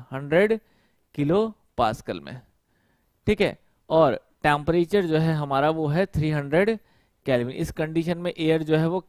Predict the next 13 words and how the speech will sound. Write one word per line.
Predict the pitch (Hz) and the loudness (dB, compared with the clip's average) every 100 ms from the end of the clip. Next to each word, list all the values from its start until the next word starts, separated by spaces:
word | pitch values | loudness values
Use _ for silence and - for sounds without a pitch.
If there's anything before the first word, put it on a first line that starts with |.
| _ _ _ _ _ - | _ _ _ _ _ -8
एंटर | 151 156 170 | -6 -2 -4
कर | 165 143 | 0 0
रही | 139 | 0
है | 156 185 | -2 -2
कंप्रेसर | 147 131 131 127 120 | -2 -2 -4 -2 -6
में | 131 180 - _ _ | -8 -10 -12 _ _
गैस | 147 147 | 0 0
टरबाइन | 135 120 113 | -2 -6 -8
के। | 117 | -8
The | 135 180 180 | -4 -2 -2
compressor | 170 185 190 - 214 | -2 0 0 2 0
pressure, | - 160 151 202 143 | 0 -2 2 2 0
अ, | - _ _ _ _ - 143 147 139 | -4 _ _ _ _ -4 0 2 2